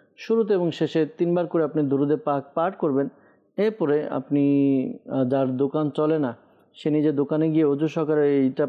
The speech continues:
পাঠ করে, আহ, নিজের জিনিসপত্রের উপরে ফু দিবে। ইনশাআল্লাহ তাআলা প্রচুর ক্রেতা আসবে এবং বিক্রি হবে ইনশাআল্লাহ আজ্জা ওয়া জাল। এই আমলটি উদ্দেশ্য হাসিল হওয়া পর্যন্ত রেগুলার করতে হবে।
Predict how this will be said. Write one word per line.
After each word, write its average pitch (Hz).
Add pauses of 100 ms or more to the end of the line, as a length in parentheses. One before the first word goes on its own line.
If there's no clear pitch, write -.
পাঠ 175
করে, 147 (480)
আহ, 131
নিজের 139
জিনিসপত্রের 170
উপরে 160
ফু 214
দিবে। 131
ইনশাআল্লাহ 143
তাআলা 143
প্রচুর 202
ক্রেতা 190
আসবে 165
এবং 196 (580)
বিক্রি 175
হবে 143
ইনশাআল্লাহ 147
আজ্জা 143
ওয়া 120
জাল। 135 (440)
এই 180
আমলটি 175
উদ্দেশ্য 156
হাসিল 147
হওয়া 147
পর্যন্ত 151
রেগুলার 143
করতে 196
হবে। 160